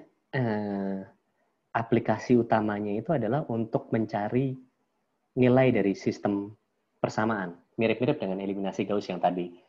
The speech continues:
eh, saya utarakan. Kenapa kok saya bilang seperti itu? Karena, eh, kadang-kadang saat kita menghandle persamaan yang besar, cara menggunakan determinan itu akan jadi jauh lebih,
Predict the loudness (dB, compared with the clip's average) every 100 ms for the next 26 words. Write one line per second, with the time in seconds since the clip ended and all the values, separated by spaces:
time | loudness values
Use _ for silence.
0 | _ _ 0 0 2 -2 -8 -2 0 0
1 | 0 -2 -2 -4 -6 _ _ _ _ 2
2 | 4 4 2 4 4 4 0 -4 -4 -6
3 | -6 -4 -4 -4 -10 _ _ _ _ _
4 | _ _ _ _ _ 2 4 2 2 -6
5 | _ _ _ 6 6 6 2 -2 -6 _
6 | _ _ _ _ _ _ _ 2 4 6
7 | 4 4 4 4 4 2 2 4 4 0
8 | 0 2 2 0 2 2 2 -2 -2 2
9 | 4 4 0 -10 _ _ _ _ _ _
10 | _ _ _ 4 6 8 6 4 2 2
11 | 0 2 2 2 0 -2 -4 2 4 4
12 | 0 -2 -2 0 2 0 0 -4